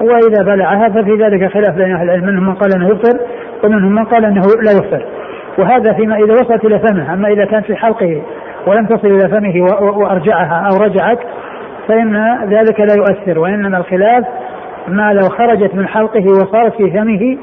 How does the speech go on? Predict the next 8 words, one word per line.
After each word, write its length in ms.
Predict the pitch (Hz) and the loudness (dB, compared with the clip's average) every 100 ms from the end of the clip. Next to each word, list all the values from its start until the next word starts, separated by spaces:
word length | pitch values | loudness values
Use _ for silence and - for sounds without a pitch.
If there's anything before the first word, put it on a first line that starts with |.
| - - - - 180 | -12 -16 -16 -4 -2
وكان 340 | 196 220 202 | 2 2 2
بإمكانه 680 | 202 196 185 220 208 185 196 | 0 -2 0 0 0 -2 0
أن 40 | |
يلفظها 540 | 190 185 226 220 180 190 | 0 0 2 0 2 2
أو 80 | |
يبلعها 600 | 196 185 220 214 226 269 339 - - - | 2 2 2 2 2 0 -2 -10 -8 -4
ثم 200 | 220 214 | -2 0
إنه 280 | 214 208 | -2 -2